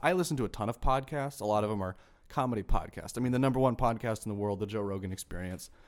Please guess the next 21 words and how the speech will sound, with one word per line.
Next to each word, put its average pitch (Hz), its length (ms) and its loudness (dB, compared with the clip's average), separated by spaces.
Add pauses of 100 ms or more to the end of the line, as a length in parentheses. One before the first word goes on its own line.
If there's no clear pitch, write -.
(260)
it's, - 360 -4
is 120 160 -2
a 123 40 -2
comedian. 147 460 -4 (480)
And 127 180 2
there's 127 140 0
all 139 200 2
these 143 220 2
other 127 220 4
comedy 120 420 0
podcasts, 127 580 -4
and 107 80 -6
I 110 40 -4
just 120 160 -8
have 120 200 0
so - 140 -2
much 131 240 -2
fun 107 300 -2
listening 107 320 -6
to 139 160 -4
'em. 147 140 -4